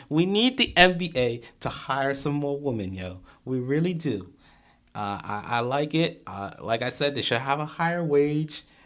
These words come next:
you know, and I think, you know, I, I'm happy for all these women, and I'm happy that, you know, I'm sure, um, I'm hoping that, you know, there'll be more opportunities for, you know, to, for women to be in the, in the N B A circle.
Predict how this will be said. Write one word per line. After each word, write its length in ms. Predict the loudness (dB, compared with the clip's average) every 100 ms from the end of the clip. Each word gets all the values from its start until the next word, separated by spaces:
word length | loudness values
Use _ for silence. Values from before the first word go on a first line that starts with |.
| _
you 160 | -4 -2
know, 320 | -2 -2 -4
and 340 | -4 -4 -4
I 140 | -4 -6
think, 400 | 0 0 0 0
you 100 | 2
know, 360 | 4 4 0 -6 _ -20 -20 -20 _ _ -20 _ _ -6
I, 260 | -6 0
I'm 80 | -2
happy 380 | 2 2 4 0
for 160 | 0 2
all 180 | 2
these 200 | 0 -2
women, 400 | 0 2 2 0
and 160 | 0 0
I'm 220 | 0 -2
happy 520 | -4 0 0 0 -2 -2
that, 220 | -4 -6 -2
you 100 | 0
know, 240 | 0 -2
I'm 420 | -2 -4 -4 -4
sure, 500 | -4 0 4 4 2
um, 320 | 0 0 -2 -4
I'm 140 | -4
hoping 580 | -2 -2 0 4 4 2 0
that, 260 | 2 2
you 140 | 0 -2
know, 120 | 0
there'll 200 | 2 2
be 120 | 2
more 300 | -2 0 -2
opportunities 880 | -4 -6 -6 0 0 0 -2 -6 -8
for, 260 | -6 -4 -2
you 200 | -4 -4
know, 180 | -4 -6
to, 340 | -4 -4 -4
for 160 | -6 -6
women 360 | -2 -2 -2 -4
to 100 | -6
be 220 | -6 -8
in 260 | -6 -6 -4
the, 320 | -4 -6 -10 -20 -20 -10
in 120 | -6
the 160 | -4 -4
N 140 | -6
B 180 | -2 -4
A 40 |
circle. 420 | -2 -4 -4 -8